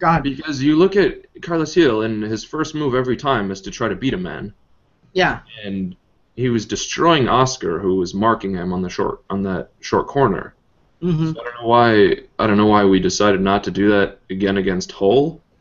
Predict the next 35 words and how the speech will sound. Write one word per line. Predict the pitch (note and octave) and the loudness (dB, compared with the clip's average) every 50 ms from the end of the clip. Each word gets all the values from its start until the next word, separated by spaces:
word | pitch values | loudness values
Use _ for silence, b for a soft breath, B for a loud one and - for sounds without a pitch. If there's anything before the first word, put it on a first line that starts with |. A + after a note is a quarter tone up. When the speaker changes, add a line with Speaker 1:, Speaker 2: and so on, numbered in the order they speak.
| _ _ _ _ _ _ _ _ _ _ _ _ _ _ _ _ | _ _ _ _ _ _ _ _ _ _ _ _ _ _ _ _
Speaker 1:
Yeah, | - D3 C#3 B2+ A#2 A2 A#2 - _ - - | -6 -4 -4 -4 -4 -8 -12 -14 _ -6 0
that | F#3+ G#3+ G#3 F#3+ | 0 0 2 2
Speaker 2:
But | |
Speaker 1:
goal | G#3+ A#3+ B3 | 2 2 2
goes | A#3 G#3+ B2+ B2+ - G#3+ - | 4 4 4 6 6 4 4
Speaker 2:
because | G#3 G#3+ - | 0 -2 -4
Speaker 1:
in, | - - - - | -6 -12 -12 -2
that | G3+ G#3 G#3 G#3 - | 0 0 0 0 -2
goal | - G#3+ A3+ B3 B3+ A#3 | 0 2 4 4 4 2
goes | E3+ G3+ G3 F#3+ E3+ | 2 0 -2 -2 -2
into | G3 F#3+ F3+ | -2 -2 -2
the | E3 | -2
books | D#3+ F#3+ G#3 G3+ - | -4 -4 -4 -4 -4
as | F#3+ E3+ D#3+ | -4 -2 -2
a | E3+ | -2
Yura | D#3+ F3 F3 F3 E3+ E3 | -2 -2 0 0 -2 -2
Sakura | - F3 D3+ - F3+ F#3+ F3+ E3+ C#3+ | -2 -6 -4 -2 0 0 0 0 0
goal, | D#3 D3+ D3+ C#3+ | -2 -4 -4 -4
but | D3 E3+ F3 A3+ | -6 -6 -4 -2
really | C4 C#4+ G#3+ F#3+ D#3+ | 0 2 4 2 2
it's | D3 - | 2 -2
a | F3 | -4
Carles | - F#3+ F#3+ F3+ D3+ C#3+ - - | -2 0 0 0 0 -2 -2 -2
Gil | G#3+ G3+ F#3 | -2 0 0
goal, | D#3 D#3 C#3 C#3 C#3+ B B B B B B B | -2 -2 -2 -2 -4 B B B B B B B
and | F#3 G3 F3 | -4 -2 -2
he | E3 A3 A3 | 0 0 0
just | G#3 G#3+ A3 F3 E3+ E3 D3+ - - | 2 2 0 0 0 -4 -10 -6 -4
bounced | F#3 F3 F#3 G3+ - - - | -2 0 0 -2 -2 -4 -4
it | G3 F3 | -2 0
off | F3 F3 F3 F3 E3+ F3+ | 0 2 0 0 0 -2
of | E3 D#3+ | -4 -4
a | D#3+ | -6
pinball | - - - G3 F#3+ F3+ D3+ C3+ B2+ C3 C3+ | -6 -4 -4 -2 -2 -2 -2 -2 -2 -4 -4
peg. | - D3+ C#3 C3 A#2 A#2+ C#3 C3 | -6 -8 -8 -6 -8 -10 -12 -18